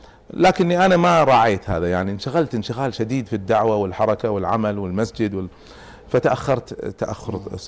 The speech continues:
فوصلت إلى مرحلة خلاص مليت، ووصلت إلى مرحلة أنه البحث مو راضي يمشي أيضًا.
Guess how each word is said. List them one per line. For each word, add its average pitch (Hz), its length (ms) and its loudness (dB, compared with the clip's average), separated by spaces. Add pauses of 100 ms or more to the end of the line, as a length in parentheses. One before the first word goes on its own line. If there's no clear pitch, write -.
(960)
فوصلت 196 460 0
إلى 165 200 0
مرحلة 160 380 -6
خلاص 147 400 -8
مليت، 117 580 0 (640)
ووصلت 110 1080 6
إلى 123 200 2
مرحلة 127 520 2
أنه 131 340 0
البحث 151 300 0
مو 170 80 0
راضي 151 280 2
يمشي 123 340 -2
أيضًا. 101 260 -2